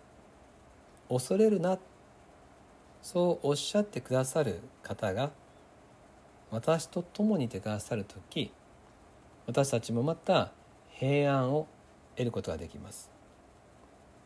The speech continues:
勇気っていうのは平安から来る。それをギデオンから見ることができます。勇気っていうのは自分に力があるとか、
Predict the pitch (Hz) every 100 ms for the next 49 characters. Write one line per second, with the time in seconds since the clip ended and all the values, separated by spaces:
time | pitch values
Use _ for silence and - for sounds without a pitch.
0 | - - - - - - - - - -
1 | - 175 254 202 113 - 85 78 85 95
2 | 87 - - - - - - - - 151
3 | 180 185 180 185 175 - 147 - - -
4 | - - - - - 160 160 156 - 147
5 | 160 120 104 117 98 80 80 85 80 -
6 | - - - - - - - 220 254 147
7 | - 107 90 101 127 185 208 196 - -
8 | 226 175 131 117 82 78 - 92 80